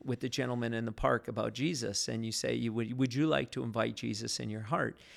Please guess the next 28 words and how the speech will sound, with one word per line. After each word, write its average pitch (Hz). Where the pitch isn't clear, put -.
And 123
they 123
said, 113
"Well, 127
yeah, 131
you 113
know, 123
it 120
sounds 151
great." 160
"Yeah, 170
it 117
would." 143
And 120
you 120
say, -
"Well, 113
pray 147
with 151
me." 117
And 101
then 104
you 127
lead 135
'em 127
in 117
a 107
prayer. 107